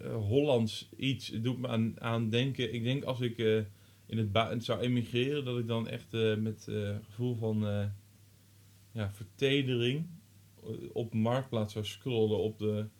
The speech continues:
de Heimwee-avonden. En dat we denken, "Oh ja, dit is even een set, een, echt een meest generieke, gare, domme, plastic rieten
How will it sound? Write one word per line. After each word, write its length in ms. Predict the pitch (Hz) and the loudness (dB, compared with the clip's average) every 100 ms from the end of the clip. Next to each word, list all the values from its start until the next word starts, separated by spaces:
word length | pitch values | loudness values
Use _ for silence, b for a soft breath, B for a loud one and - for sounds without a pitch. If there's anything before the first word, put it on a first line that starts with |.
| b b b | b b b
de 160 | - 107 | -2 0
Heimwee-avonden. 1040 | 104 117 117 104 104 107 104 101 98 95 | 2 2 4 6 4 2 -2 0 0 -2
En 100 | 69 | -2
dat 140 | 98 98 | -4 -4
we 80 | 101 | -2
denken, 240 | 98 - | -4 -4
"Oh 60 | 95 | -6
ja, 220 | 95 95 b b b b | -8 -10 b b b b
dit 160 | - 101 | -8 -8
is 140 | 107 104 | -8 -8
even 400 | 110 101 98 107 | -8 -4 -4 -2
een 100 | 98 | -6
set, 360 | - 113 107 | -4 -4 -4
een, 300 | 104 101 101 | -4 -2 -4
echt 380 | - 107 107 101 | -4 -6 -6 -8
een 280 | 117 110 107 | -10 -6 -2
meest 280 | 104 101 - | 0 -2 -4
generieke, 800 | - 104 104 101 107 123 104 101 | -6 -2 0 2 2 0 -4 -6
gare, 720 | - - 120 117 107 104 98 98 b b b - | -6 -8 -4 -2 -2 -2 -2 -6 b b b -10
domme, 640 | 98 104 120 117 104 101 - - | -6 0 2 2 2 0 -4 -6
plastic 540 | 127 120 120 113 107 | 0 0 0 -4 -2
rieten 460 | 104 104 117 113 | -2 0 -2 -4